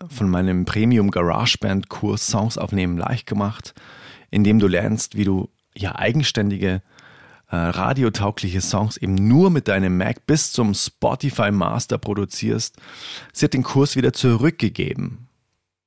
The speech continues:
Ja, das ist wirklich einer von ganz, ganz wenigen Fällen, dass der Kurs wieder zurückgegeben wird, weil sie meinte, sie hätte gedacht,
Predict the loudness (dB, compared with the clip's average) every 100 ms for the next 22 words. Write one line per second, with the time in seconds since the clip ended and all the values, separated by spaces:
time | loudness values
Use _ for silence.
0 | _ -6 -4 -4 -4 -2 -4 -6 _ -6
1 | -4 -6 -8 _ -20 -20 -14 -2 0 2
2 | 2 0 0 0 0 0 2 2 0 -2
3 | -4 0 2 2 2 0 -6 -18 -18 -20
4 | -4 -2 0 -2 0 0 0 0 -2 -2
5 | -2 0 -2 -6 _ _ -6 -4 -4 -2
6 | -2 -2 -2 -2 -4 -10 _ _ _ -2
7 | 0 2 2 2 2 0 -2 -2 -2 0
8 | 0 0 0 0 0 0 -2 -2 -8 -16